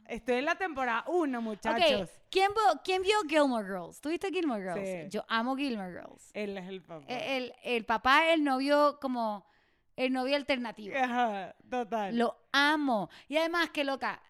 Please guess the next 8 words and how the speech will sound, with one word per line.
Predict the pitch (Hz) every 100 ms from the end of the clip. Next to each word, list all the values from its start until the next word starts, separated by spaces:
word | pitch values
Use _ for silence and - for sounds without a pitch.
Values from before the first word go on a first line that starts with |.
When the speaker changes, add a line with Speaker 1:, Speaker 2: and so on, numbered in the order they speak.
| -
Speaker 1:
Lo | 262 262
Speaker 2:
Mujeres, | 269 330 320 339 381
Speaker 1:
amamos. | 381 320 254 214 196 -
Speaker 2:
mujeres | 269 320 320 339 381 415 359 - -
de | 220
este | 226 269
podcast, | 254 240 - 165 160 294 - 294 -
vean | 285 311 370